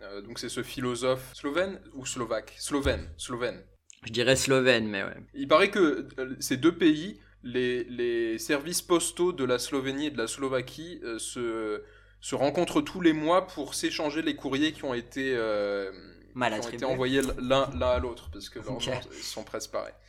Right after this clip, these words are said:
Speaker 1: C'est marrant.
Speaker 2: Donc on a le droit de confondre, c'est normal.
Speaker 1: On a le droit de confondre la Slovénie et la Slovaquie.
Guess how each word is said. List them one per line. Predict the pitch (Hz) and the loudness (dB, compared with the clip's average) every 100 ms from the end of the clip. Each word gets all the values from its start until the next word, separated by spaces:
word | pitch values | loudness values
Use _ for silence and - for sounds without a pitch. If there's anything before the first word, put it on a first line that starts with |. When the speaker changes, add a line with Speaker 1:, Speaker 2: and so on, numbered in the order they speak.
| - _ | -20 _
Speaker 1:
C'est | - | -14
marrant. | 107 101 98 - _ _ | -10 -10 -10 -16 _ _
Speaker 2:
Donc | 147 - | -8 0
on | 165 | 4
a | |
le | 143 | 10
droit | 135 | 10
de | - | 10
confondre, | 156 - 123 98 - | 4 2 -2 -6 -10
c'est | - 135 | 0 4
normal. | 127 104 165 | 6 4 6
Speaker 1:
On | |
a | 175 | 8
le | |
droit | 170 196 | 12 12
de | 196 | 12
confondre | 185 165 185 156 | 6 4 2 4
la | 143 139 | 4 4
Slovénie | 147 135 135 135 | 2 -4 -6 -8
et | |
la | 120 | -10
Slovaquie. | 117 120 110 - | -10 -12 -12 -14